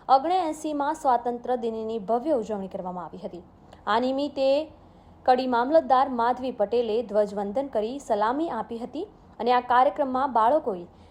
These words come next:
વિવિધ સાંસ્કૃતિક કાર્યક્રમો કર્યા હતા. આવેલ તમામ મહેમાનો અને આગેવાનોનું શાલ અને પુષ્પથી સ્વાગત પણ કરવામાં આવ્યું હતું. આ કાર્યક્રમ નિમિત્તે શાળાના તેજસ્વી વિદ્યાર્થીઓનું સન્માન કરવામાં આવ્યું હતું. શાળાના પંટાગણમાં કડી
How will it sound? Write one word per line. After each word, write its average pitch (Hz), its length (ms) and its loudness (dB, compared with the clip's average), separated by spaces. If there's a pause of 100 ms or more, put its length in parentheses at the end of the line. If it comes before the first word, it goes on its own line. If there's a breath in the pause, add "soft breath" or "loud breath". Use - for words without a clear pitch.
(100)
વિવિધ 285 380 0
સાંસ્કૃતિક 254 720 -2
કાર્યક્રમો 214 580 2
કર્યા 196 300 0
હતા. 190 200 -4 (440)
આવેલ 208 280 -2
તમામ 233 360 0
મહેમાનો 240 500 -2 (320 loud breath)
અને 254 140 0 (120)
આગેવાનોનું 269 680 2
શાલ 262 300 4 (120)
અને 233 120 -4
પુષ્પથી 254 560 -4
સ્વાગત 214 420 -6
પણ 294 200 -2
કરવામાં 190 340 -2
આવ્યું 180 200 -14
હતું. 196 180 -6 (460 loud breath)
આ 240 120 4
કાર્યક્રમ 277 480 4
નિમિત્તે 311 320 -2
શાળાના 269 460 2
તેજસ્વી 247 480 -4
વિદ્યાર્થીઓનું 240 720 -2
સન્માન 202 400 -4
કરવામાં 262 340 -2
આવ્યું 254 220 -6
હતું. 311 180 -6 (340 loud breath)
શાળાના 262 400 4
પંટાગણમાં 240 720 0
કડી 220 220 -2